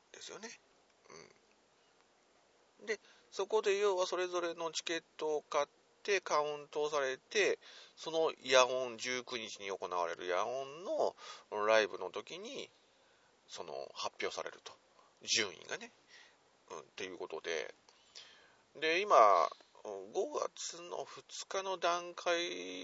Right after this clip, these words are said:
ではね、あの、誰がこう、一位とかものあったんですけど、ちょっと僕忘れちゃったんであれなんですけどもね。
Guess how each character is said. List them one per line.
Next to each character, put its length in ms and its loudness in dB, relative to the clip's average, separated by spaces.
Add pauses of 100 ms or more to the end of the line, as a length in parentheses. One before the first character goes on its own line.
(680)
で 100 4
は 140 8
ね、 300 -2 (360)
あ 60 -12
の、 120 -12 (1700)
誰 220 2
が 240 2
こ 260 -8
う、 40 -8
一 180 -12
位 40 -16
と 100 -12
か 80 -20
も 140 -16
の 120 -6
あ 80 0
っ 80 -10
た 100 -8
ん 40 -10
で 60 -18
す 80 -14
け 60 -20
ど、 60 -20
ち 40 -20
ょ 20 -20
っ 20 -20
と 80 -16
僕 200 -10
忘 200 -8
れ 60 -12
ち 80 -10
ゃ 40 -10
っ 20 -14
た 120 -16
ん 40 -20
で 80 -16
あ 40 -12
れ 100 -16
な 60 -18
ん 40 -18
で 40 -20
す 60 -20
け 60 -20
ど 80 -18
も 60 -20
ね。 60 -16